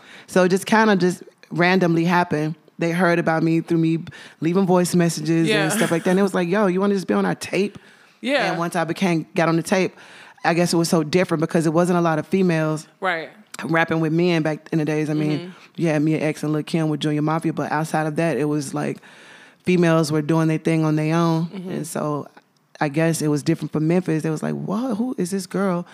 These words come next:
Speaker 1: rapping with these dudes?" And all they talking about is "shoot 'em up, bang, bang," and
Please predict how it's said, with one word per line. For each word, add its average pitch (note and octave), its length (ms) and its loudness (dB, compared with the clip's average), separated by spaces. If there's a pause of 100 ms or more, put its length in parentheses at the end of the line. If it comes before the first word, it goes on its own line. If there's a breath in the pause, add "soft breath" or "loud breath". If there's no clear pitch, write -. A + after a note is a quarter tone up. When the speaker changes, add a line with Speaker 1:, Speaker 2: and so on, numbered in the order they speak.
(440 loud breath)
Speaker 1:
rapping G3 260 -2
with F#3 100 -6
these E3+ 300 -4
dudes?" G#3 480 0 (420 loud breath)
And D#3 240 0
all F#3+ 200 2
they F#3+ 120 0
talking G3 280 2
about F#3 280 4
is E3 260 0 (100)
"shoot - 320 2
'em G3 100 4
up, F#3 120 2
bang, F#3+ 220 4
bang," F#3 360 2
and E3 200 -4